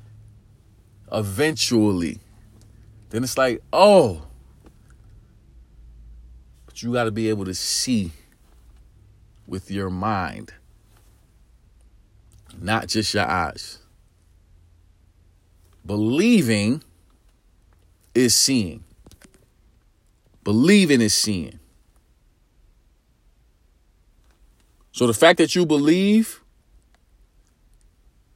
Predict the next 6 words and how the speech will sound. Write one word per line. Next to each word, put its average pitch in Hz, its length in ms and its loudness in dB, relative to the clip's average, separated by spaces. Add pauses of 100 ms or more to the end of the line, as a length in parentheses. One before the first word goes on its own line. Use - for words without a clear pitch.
(2250)
that 139 220 8
shows 170 360 6
that 131 180 -8
you 170 80 -2
can 147 160 -10
see. 147 340 0